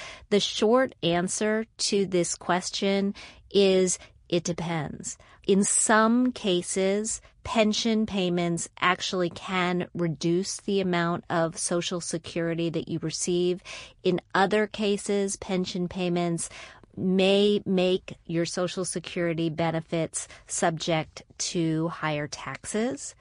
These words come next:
than others. It depends on whether we're talking about a public pension from a government job or a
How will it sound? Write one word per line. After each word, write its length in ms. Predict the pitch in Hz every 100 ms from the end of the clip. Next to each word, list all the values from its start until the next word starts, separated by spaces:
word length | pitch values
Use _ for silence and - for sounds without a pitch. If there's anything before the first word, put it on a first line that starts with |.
| - _ -
than 300 | 190 196 190
others. 600 | 208 196 220 233 247 254 - - - -
It 120 | -
depends 600 | 202 - 233 233 240 - -
on 360 | 185 185 180 -
whether 540 | 160 180 180 180 170
we're 220 | 165 170
talking 480 | 165 - 175 185 175 -
about 440 | 156 156 147 147 - - - _ -
a 80 | 165
public 580 | - - 180 196 208 -
pension 720 | - 226 226 254 247 254 269 - _ _
from 300 | _ - 160
a 40 | 156
government 580 | 165 160 190 214 220 -
job 540 | 233 214 214 226 - - - _
or 240 | - 170 -
a 220 | 165 151